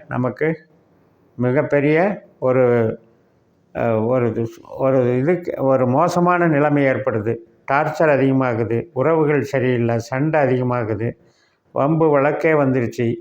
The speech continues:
அப்படிங்கிறதுக்கெல்லாம் காரணம் வந்து ஏழாம் இடம்னா கணவன் மனைவி உறவுல அது எட்டு, பன்னெண்டு தொடர்பு இருந்தா அதன் மூலம் துன்பம் அனுபவிக்கிறோம்னு அர்த்தம்.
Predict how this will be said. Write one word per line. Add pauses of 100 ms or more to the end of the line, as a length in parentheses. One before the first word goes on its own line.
அப்படிங்கிறதுக்கெல்லாம்
காரணம்
வந்து (600)
ஏழாம்
இடம்னா
கணவன்
மனைவி
உறவுல (200)
அது
எட்டு,
பன்னெண்டு
தொடர்பு
இருந்தா
அதன்
மூலம் (100)
துன்பம்
அனுபவிக்கிறோம்னு
அர்த்தம்.